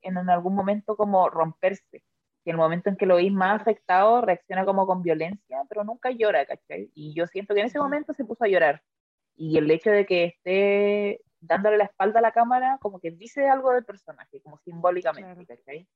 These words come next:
Speaker 1: Como que el weón no te va a dejar a ti, el espectador, ver,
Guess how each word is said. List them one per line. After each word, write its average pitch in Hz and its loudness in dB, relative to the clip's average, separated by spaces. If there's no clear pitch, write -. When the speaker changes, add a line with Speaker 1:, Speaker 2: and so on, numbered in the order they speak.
Speaker 1:
Como 151 -6
que - -6
el 156 -2
weón 185 2
no 202 2
te 233 4
va 240 6
a 240 6
dejar 233 2
a 226 2
ti, 214 -2
el 240 4
espectador, 233 2
ver, 220 4